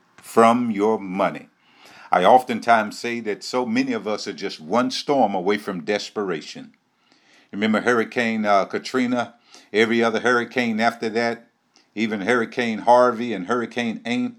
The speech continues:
uh, Irma, excuse me. People were living high on the hog on one day. Twenty-four hours later, everything was destroyed. The nice house on the hill was destroyed. The nice house in the suburbs were destroyed.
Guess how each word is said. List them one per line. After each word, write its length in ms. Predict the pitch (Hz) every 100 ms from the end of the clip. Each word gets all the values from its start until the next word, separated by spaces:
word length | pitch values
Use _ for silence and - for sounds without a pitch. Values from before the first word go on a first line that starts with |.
| -
uh, 260 | 101 95 -
Irma, 340 | 117 120 120
excuse 480 | 113 - - 127 113
me. 260 | 127 120 - _ _ _ _ _ _ _ _ _ _ _
People 260 | - 131 131
were 140 | 117
living 320 | 107 127 117 107
high 180 | 131
on 160 | 123 123
the 100 | 113
hog 340 | 127 127 123
on 160 | 110 95
one 260 | 107 127 123
day. 320 | 127 127 123 _ _ _ _ _ _ _ -
Twenty-four 580 | - 135 131 131 127 123
hours 320 | 120 107 95
later, 460 | 107 120 117 113 _ _
everything 640 | 123 117 98 92 101 92 87
was 180 | 82
destroyed. 640 | - 85 - - 87 73 - _ _ _ _ _ _ _ _ _
The 100 | 104
nice 300 | 98 113 107
house 280 | 117 107 -
on 120 | 107
the 80 | 95
hill 300 | 113 104 87
was 260 | 87 90
destroyed. 680 | - 82 - - 95 82 80 _ _ - _
The 100 | 120
nice 260 | 110 123 113
house 260 | 123 113
in 80 | 117
the 80 | 107
suburbs 560 | - 123 101 98 92 90
were 140 | 95
destroyed. 760 | 80 78 - - 104 87 76